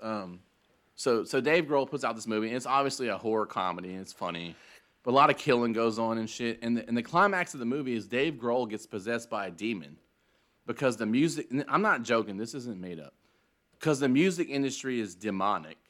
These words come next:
Satan takes over, um, Dave Grohl, who's the lead singer of the Foo Fighters, and he's now demon-,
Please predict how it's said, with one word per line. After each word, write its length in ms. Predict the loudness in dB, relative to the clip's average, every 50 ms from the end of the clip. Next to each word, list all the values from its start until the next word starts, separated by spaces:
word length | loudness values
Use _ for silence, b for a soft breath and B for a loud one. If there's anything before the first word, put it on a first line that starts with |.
| _ _ _ _ _ _ _ _ _ _ _ _ _ -8
Satan 380 | 0 2 4 4 4 2 0
takes 360 | -2 0 0 0 0 0 -2
over, 460 | -2 0 0 0 0 -2 -4 -4 -4 -6
um, 420 | -8 -8 -6 -8 -8 -10 -14 -16 -10 -4
Dave 220 | -2 0 0 0
Grohl, 420 | 0 0 0 0 0 0 -2 -6 -10 _ _ _ _ _ _ _ 0
who's 180 | 0 0 0
the 100 | 0 -2
lead 220 | 0 2 0 0 0
singer 240 | -2 -4 -2 -2 -2
of 80 | -4
the 80 | -4 -4
Foo 160 | -2 -2 -2
Fighters, 460 | -2 -2 -4 -4 -6 -8 -12 -14 -18 _ _ _ _ _ _ _ _ _
and 300 | -2 -2 0 0 0 2
he's 200 | 4 4 4 4
now 240 | 2 2 4 4 2
demon-, 420 | 2 2 0 0 0 0 -2 -2